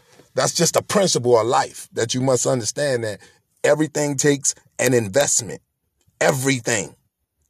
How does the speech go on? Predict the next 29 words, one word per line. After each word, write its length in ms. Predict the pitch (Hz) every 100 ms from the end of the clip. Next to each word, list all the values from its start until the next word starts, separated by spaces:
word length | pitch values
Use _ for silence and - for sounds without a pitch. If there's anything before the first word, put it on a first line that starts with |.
| _ _
You 160 | - 147
don't 320 | 151 175 131
win 260 | 139 160 135
without 320 | 127 147 139 -
investing. 760 | 127 107 143 - - 104 78 _ _ _ _ _ _ _ _ _ _ _ _ _ _
Putting 300 | - 175 151
something 500 | 143 - 156 127 123
in. 320 | 165 151 95 80 _
And 100 | 113
hold 240 | 117 139 165
up, 140 | 143
hold 240 | 127 156 135
up, 140 | 117
wait 180 | 123 156
a 40 |
minute, 300 | 131 123 127
wait 180 | 110 151
a 60 | 131
minute, 300 | 117 117 110
wait 200 | 131 143
a 40 |
minute, 280 | 113 117 120 -
wait 200 | 135 135
a 40 |
minute. 280 | 107 101 101 _ _ _ _ _ _ -
What 440 | 104 233 220 -
you 200 | 233 240 185
put 240 | 240 240
in 560 | 175 247 254 156 87